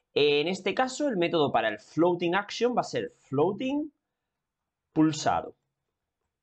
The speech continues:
que va a ser un método sin más, que va a llamar ahora sí al método qué botón, que va a ser el que elija el botón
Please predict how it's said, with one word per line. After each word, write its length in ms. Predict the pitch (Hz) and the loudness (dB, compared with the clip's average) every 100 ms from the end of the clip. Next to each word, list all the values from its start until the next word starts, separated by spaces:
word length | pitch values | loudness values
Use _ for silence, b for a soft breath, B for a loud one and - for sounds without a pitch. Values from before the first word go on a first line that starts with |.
| _ _ _ B B B B B | _ _ _ B B B B B
que 120 | - | 0
va 100 | 120 | 0
a 20 | 104 | 0
ser 200 | - 92 | -4 -10
un 100 | 92 | -8
método 320 | 87 107 113 | -6 -4 -4
sin 240 | - 214 | -2 -2
más, 380 | 226 190 196 - | 0 0 -2 -8
que 180 | - 240 | 0 2
va 140 | 214 | 2
a 60 | 175 | 0
llamar 340 | 160 175 170 | -2 -2 -2
ahora 260 | 113 139 165 | 0 -2 -2
sí 380 | - 233 247 - | -2 -6 -6 -6
al 280 | - 131 131 | -2 -2 -2
método 560 | 139 139 160 160 196 - _ _ _ | -8 0 0 2 0 -4 _ _ _
qué 160 | - 147 | -2 0
botón, 580 | 117 101 170 196 269 - _ _ _ _ _ _ | 0 -2 -4 -4 -8 -12 _ _ _ _ _ _
que 120 | - | -2
va 80 | 143 | 0
a 40 | 131 | 0
ser 200 | 165 156 | 0 2
el 220 | 156 - | 0 0
que 180 | 135 123 | 0 0
elija 360 | 165 196 190 | 0 -2 -2
el 80 | 160 | -2
botón 480 | 180 190 185 175 | -2 -2 0 -2